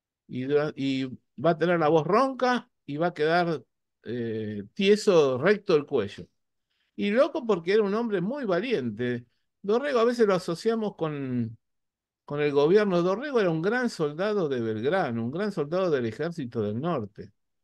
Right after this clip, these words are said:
un gran soldado en Tucumán. Es un gran soldado que va, no pelea a Salta, pero pelea en Tucumán, es brillante en Tucumán.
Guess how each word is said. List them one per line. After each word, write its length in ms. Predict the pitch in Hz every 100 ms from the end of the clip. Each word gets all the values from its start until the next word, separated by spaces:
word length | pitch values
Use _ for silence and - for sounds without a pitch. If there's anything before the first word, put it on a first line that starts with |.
| _ _ _ _
un 180 | 147 147
gran 260 | 180 226
soldado 480 | 214 151 151 190 190
en 160 | 143 123
Tucumán. 720 | 117 104 110 180 151 101 104 - _ _ _ _ _ _ _ _ _ _
Es 80 | 117
un 80 | 143
gran 220 | 170 220
soldado 580 | 180 151 185 196 151 120
que 120 | 131
va, 200 | 165 180 127
no 400 | 135 139 180 185
pelea 240 | 185 202
a 40 |
Salta, 400 | 170 247 208 143
pero 200 | 120 135
pelea 240 | 127 151 190
en 100 | 165
Tucumán, 640 | 131 113 143 175 120 95
es 80 | 127
brillante 480 | 120 123 185 185 151
en 100 | 123
Tucumán. 540 | 117 127 165 147 113